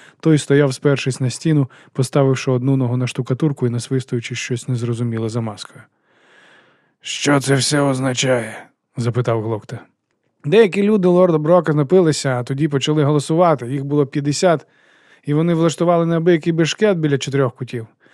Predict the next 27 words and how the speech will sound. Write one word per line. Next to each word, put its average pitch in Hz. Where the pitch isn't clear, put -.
Нили 208
про 143
права, 175
пхинькали, 185
що 170
людей 170
очухали, 156
просторікували 165
про 160
те, 185
що 160
королем 170
мав 156
стати 143
Брок. 165
Вони 180
кажуть, 175
що 165
це 185
була 175
демонстрація, 175
ми 143
кажемо, 147
що -
це 156
була 131
зрада". 127